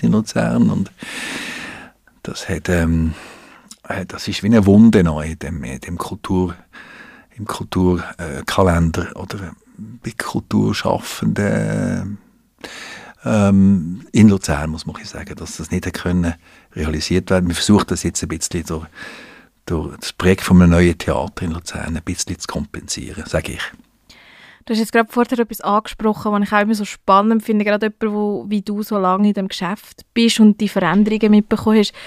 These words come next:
Speaker 2: Du hast eben erzählt, früher, man hat müssen einen Helikopter mieten, damit man können die Aufnahmen machen. Heute tun wir auf Amazon sich <laughs> irgendwie eine Drohne bestellen und am nächsten Tag ist die da.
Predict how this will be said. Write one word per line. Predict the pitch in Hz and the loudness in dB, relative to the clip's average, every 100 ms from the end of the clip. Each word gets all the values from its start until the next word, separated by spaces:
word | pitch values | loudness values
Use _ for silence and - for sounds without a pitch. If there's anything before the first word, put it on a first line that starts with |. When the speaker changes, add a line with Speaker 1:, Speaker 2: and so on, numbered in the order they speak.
| - - | -18 -6
Speaker 2:
Du | |
hast | 202 | -2
eben | 214 214 | -2 -2
erzählt, | 214 214 208 | -4 -2 -2
früher, | - 196 208 | -2 0 2
man | 202 190 | 2 0
hat | 175 | -2
müssen | 190 196 - | -4 -4 -6
einen | 175 | -8
Helikopter | 165 208 - 220 - 220 | -6 -8 -8 -10 -8 -4
mieten, | 208 208 208 208 - 220 - - - - | -2 0 -2 -4 -6 -6 -6 -14 -4 4
damit | 220 233 226 | 6 6 4
man | 214 | -2
können | - 233 214 | 0 0 0
die | 208 | -2
Aufnahmen | 233 254 247 233 233 | -4 0 2 4 4
machen. | 226 226 - 220 | 4 2 0 -4
Heute | 220 214 - | -4 -6 -10
tun | 226 214 | -8 -4
wir | 208 | -4
auf | 196 - - _ _ _ | -6 -14 -20 _ _ _
Amazon | - 196 208 208 - 202 214 | -12 -8 -8 -10 -10 -6 -6
sich | 202 214 208 | -4 -4 0
<laughs> | 226 | 4
irgendwie | 254 277 254 | 6 8 8
eine | 240 | 6
Drohne | 233 202 214 247 254 | 2 0 2 0 -2
bestellen | - 240 220 233 233 | -2 2 4 6 4
und | 220 | 2
am | 214 | 0
nächsten | 214 214 208 | -2 -4 -2
Tag | 208 208 | 0 0
ist | 196 - | -6 -6
die | 202 | -4
da. | 196 208 | 0 0